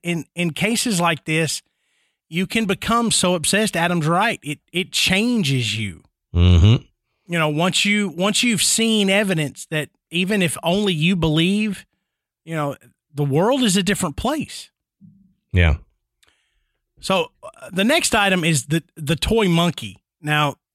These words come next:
Speaker 1: the toy monkey appears in the Conjuring universe, with the toy getting its biggest appearance in the spin-off movie Annabelle Comes Home.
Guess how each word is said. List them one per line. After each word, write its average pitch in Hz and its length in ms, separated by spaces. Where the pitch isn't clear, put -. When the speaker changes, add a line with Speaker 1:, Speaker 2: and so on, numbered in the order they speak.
Speaker 1:
the 151 140
toy 277 400
monkey 208 680
appears 160 840
in 165 160
the 151 80
Conjuring 156 600
universe, 120 560
with 165 200
the 165 80
toy 214 340
getting 180 280
its 147 160
biggest 196 420
appearance 156 680
in 151 160
the 139 80
spin-off 208 600
movie 147 460
Annabelle 170 440
Comes 147 340
Home. 160 460